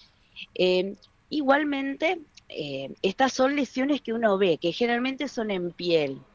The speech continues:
Y luego uno hace otro tipo de estudios, como por ejemplo radiografías, para ver si hubiese,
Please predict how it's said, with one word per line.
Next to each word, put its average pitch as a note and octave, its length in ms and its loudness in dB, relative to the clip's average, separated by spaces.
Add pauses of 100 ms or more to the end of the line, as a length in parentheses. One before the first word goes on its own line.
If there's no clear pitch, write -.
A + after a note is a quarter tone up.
(720)
Y E4 160 6
luego E4+ 580 2 (140)
uno A#3 260 2
hace A#3+ 260 0
otro G#3 300 2
tipo A#3 340 0
de B3 120 2
estudios, C#4 720 -2
como D#3 260 -10
por D#3+ 160 -6
ejemplo F3 460 -6
radiografías, A#3+ 800 -2
para F3+ 280 -2
ver G#3 220 2 (280)
si - 200 -4
hubiese, G3 680 0